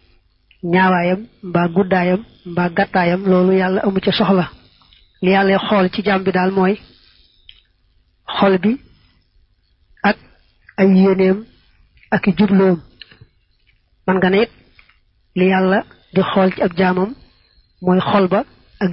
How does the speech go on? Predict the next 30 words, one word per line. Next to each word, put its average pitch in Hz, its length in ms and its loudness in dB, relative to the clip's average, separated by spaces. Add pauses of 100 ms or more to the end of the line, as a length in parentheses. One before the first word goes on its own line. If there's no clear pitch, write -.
jëf 180 180 2
ya, 175 180 2 (1400)
ndax 175 200 0 (1500)
la 180 100 2
nekk 214 220 0
ca 202 160 -2
xol 185 160 0
ba 185 120 0 (680)
mooy 185 260 0
feeñ 185 380 -2
ci 208 220 -2 (400)
jëf 196 160 2
yi. 180 140 2 (2000)
Loolu 185 140 6
lépp 226 140 2
wane 220 180 2
na 202 80 -2
ne 185 120 0 (260)
tasawuf 190 340 0
rek 185 160 -2 (340)
lay 190 120 2
bëgg 185 160 0
a 180 60 2
wax, 175 140 -2 (760)
ndax 156 160 -6
tasawuf 196 340 0
day 185 180 -2
jàngale 196 420 -2 (960)
nu 180 140 2
ñuy 196 320 0